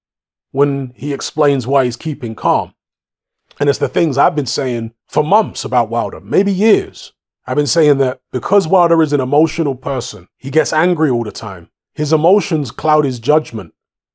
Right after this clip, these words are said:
Now Wilder is coming out and saying that in every interview because somebody has sat him down and told him that. I'm telling you. <laughs> This is why Wilder keeps saying the same thing over and over again,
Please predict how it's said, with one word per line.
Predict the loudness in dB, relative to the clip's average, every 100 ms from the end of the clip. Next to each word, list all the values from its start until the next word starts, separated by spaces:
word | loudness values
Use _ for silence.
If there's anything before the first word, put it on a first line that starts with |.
| _ _ _
Now | -4 2 4
Wilder | 4 4 4 4 2
is | 0
coming | -2 -2 0
out | 0
and | -2
saying | -2 0 0
that | 0 0
in | 0
every | 0 0
interview | 0 -2 -4 -8 -14 -20 _ _ -10
because | -4 -2 0
somebody | 2 2 4 4
has | 2 2 -8 _
sat | -2 0 0
him | 0
down | 2 2
and | 0
told | 2 2 4
him | 2
that. | 0
I'm | -2
telling | 0 2 2
you. | 2 -2 -10 _ _ _ _ _ _
<laughs> | -8 -2 -2 0 0 -2 -2 _ _
This | -6
is | 0
why | 2 4
Wilder | 6 6 4
keeps | 0 -2
saying | 2 4 4
the |
same | 2 2 2
thing | 4 2
over | 4 2 2
and | 4
over | 2 2
again, | 0 2 2 0